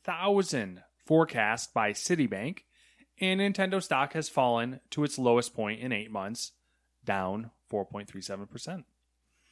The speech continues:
Uh, based on the original one hundred fourteen thousand figure, uh, Citibank analyst, uh, Minami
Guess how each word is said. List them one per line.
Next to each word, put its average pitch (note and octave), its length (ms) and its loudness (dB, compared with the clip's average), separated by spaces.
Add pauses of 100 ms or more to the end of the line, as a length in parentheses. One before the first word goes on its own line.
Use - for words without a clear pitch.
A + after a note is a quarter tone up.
(380)
Uh, A#2+ 240 4
based D#3 320 6
on F#3+ 60 2
the F#3+ 100 4
original D3+ 420 4
one C#3 120 2
hundred C#3 280 -2
fourteen C3 300 -2
thousand A#2+ 380 -2
figure, G#2 440 -4 (520)
uh, A2+ 320 2
Citibank G3 680 2
analyst, D3 640 0
uh, A2+ 220 2
Minami D#3+ 760 0